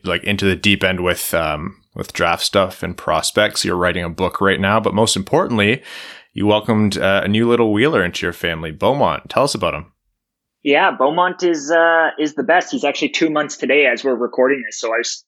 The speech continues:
Speaker 2: just kinda chatting to you guys about this before we hopped on, but, like, he's starting to smile, starting to react to you, starting to do all those sort of cute little kid things. The first month and a half, I would say that's really happened in the last two weeks. The first month and a half was really just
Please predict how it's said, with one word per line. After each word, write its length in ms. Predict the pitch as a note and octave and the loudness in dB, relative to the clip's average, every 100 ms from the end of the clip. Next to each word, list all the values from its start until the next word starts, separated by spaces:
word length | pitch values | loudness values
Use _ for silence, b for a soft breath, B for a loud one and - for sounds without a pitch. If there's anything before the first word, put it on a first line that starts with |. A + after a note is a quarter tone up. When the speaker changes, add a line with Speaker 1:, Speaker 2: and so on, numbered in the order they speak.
| - - | -14 -12
Speaker 2:
just 160 | - | -6
kinda 180 | D3 A#2+ | -4 0
chatting 260 | - B2 A#2+ | 2 2 2
to 60 | |
you 220 | A2+ A#2 | 0 2
guys 180 | B2 A#2 | 2 2
about 180 | G#2+ G#2+ | 0 -2
this 140 | A2 | -4
before 260 | - A2 B2 | -6 0 0
we 80 | A2+ | 2
hopped 260 | A2 A2 | 2 2
on, 200 | B2 B2 G#2 | 2 2 0
but, 120 | - | -2
like, 180 | G#2 G2+ | -4 -4
he's 580 | B2+ C3 B2+ A2+ - - B B | 2 4 4 2 -4 -14 B B
starting 300 | - D3 C#3+ | -2 0 0
to 60 | C3 | -2
smile, 440 | C#3 B2+ B2+ B2+ | 0 2 2 2
starting 320 | B2+ - B2+ B2+ | 0 0 0 0
to 80 | |
react 460 | A#2+ B2 A#2 A#2+ - | 0 2 2 0 -2
to 60 | B2+ | 0
you, 260 | A#2+ A#2+ | 2 0
starting 320 | A#2 - B2 B2 | 0 0 0 -2
to 100 | G#2+ | -2
do 160 | A#2+ | -2
all 140 | A2+ A2 | -2 -4
those 240 | A2+ A2 | -6 -6
sort 120 | B2+ | -6
of 100 | A2 | -6
cute 260 | - B2 A2+ - | -2 -2 0 0
little 200 | A2+ A2 | 0 0
kid 240 | - B2 - | 0 0 0
things. 280 | A#2+ A2+ | -4 -2
The 100 | C3 B2+ | -2 2
first 380 | F3 D#3 - - _ _ _ | 2 2 -2 -10 _ _ _
month 300 | B2 B2+ C3+ | 0 0 2
and 80 | C#3+ | 0
a 40 | A#2+ | 0
half, 100 | B2 | 2
I 60 | |
would 100 | D#3 | 0
say 80 | F3 | 2
that's 200 | F3+ - | 2 2
really 180 | C#3+ C3 | 2 4
happened 240 | A#2 A2+ | 4 0
in 40 | A2+ | -6
the 60 | A2 | -2
last 320 | A2 G#2+ - | -2 -2 -2
two 120 | A#2 | 0
weeks. 260 | A#2+ G#2 - | 0 -2 -4
The 80 | |
first 260 | - B2+ - | 0 0 0
month 180 | A#2+ A#2+ | -2 -2
and 80 | A2+ | -2
a 40 | |
half 220 | G#2 A2 G#2+ | 0 0 0
was 160 | G#2+ G#2+ | -4 -4
really 240 | G#2+ G#2 | -2 -2
just 240 | F#2+ - | -4 -8